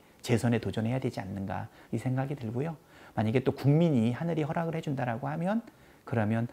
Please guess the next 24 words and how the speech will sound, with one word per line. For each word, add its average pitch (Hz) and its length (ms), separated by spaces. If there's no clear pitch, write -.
초선의원의 165 680
경험을 110 360
기초로 117 360
해서 123 500
변하지 113 380
않고 - 400
초심을 185 460
유지하면서 127 680
보다 123 640
현실적이고 147 720
효율적이고 170 800
그리고 107 220
좀 120 200
깊이 - 360
있는 113 220
의정 110 260
활동을 101 320
좀 107 160
펼쳐나갔으면 139 640
좋겠다라는 107 680
생각이 151 340
들고요. 127 380
원내대변인을 185 680
하면서 123 680